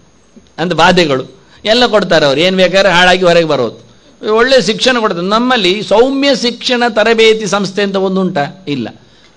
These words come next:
ಉಗ್ರ ಶಿಕ್ಷಣ ತರಬೇತಿ ಸಂಸ್ಥೆ ಎಷ್ಟಿಲ್ಲ?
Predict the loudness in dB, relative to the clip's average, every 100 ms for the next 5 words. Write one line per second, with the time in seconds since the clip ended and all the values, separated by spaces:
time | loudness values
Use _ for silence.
0 | -6 -4 -2 -2 -2 -4 -2 0 0 0
1 | -4 -6 -8 -8 -12 -12 _ -10 -8 -6
2 | -8